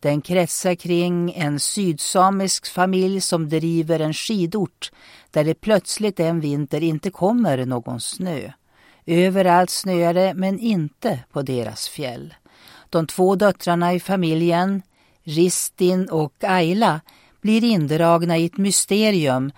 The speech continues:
för att ta reda på vad som egentligen har hänt. Barnens roller spelas av Ella Margenutti och Hedvig Åren. I övriga roller ser vi bland annat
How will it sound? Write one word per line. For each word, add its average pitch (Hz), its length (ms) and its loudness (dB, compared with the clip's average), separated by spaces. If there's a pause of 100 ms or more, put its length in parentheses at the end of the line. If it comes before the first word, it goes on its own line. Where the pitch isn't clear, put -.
(180)
för - 180 -4
att - 260 -2
ta 202 140 0
reda 180 320 2
på 135 400 -2 (200)
vad 196 300 6
som - 260 2
egentligen 127 720 -4
har 110 440 -10
hänt. 151 340 -8 (760)
Barnens 156 600 2
roller 190 580 4
spelas 151 720 0
av 139 260 2
Ella 151 600 2
Margenutti 151 1160 0 (100)
och 151 180 -2
Hedvig 131 760 -4
Åren. 139 920 0 (380)
I 139 380 -2
övriga 135 460 0
roller 190 540 4 (200)
ser 175 380 0
vi 208 280 2
bland 180 440 0
annat 185 560 0